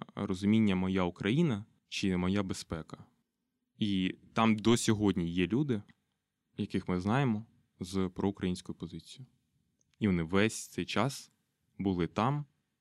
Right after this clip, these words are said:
публікували в соціальних мережах проукраїнський контент, вели розмови, ну, звісно, російською мовою,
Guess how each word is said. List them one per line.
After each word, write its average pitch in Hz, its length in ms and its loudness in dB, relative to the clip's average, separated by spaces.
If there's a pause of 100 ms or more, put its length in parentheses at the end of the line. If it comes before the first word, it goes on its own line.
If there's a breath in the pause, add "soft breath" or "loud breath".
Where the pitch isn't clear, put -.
(140)
публікували 92 560 -2
в - 40 -14
соціальних 87 440 -8
мережах 90 560 -6
проукраїнський 90 600 -6
контент, 123 520 -6 (340)
вели 98 280 2
розмови, 90 580 -2 (380)
ну, 110 340 2
звісно, 101 280 -2
російською - 380 0
мовою, 85 300 -4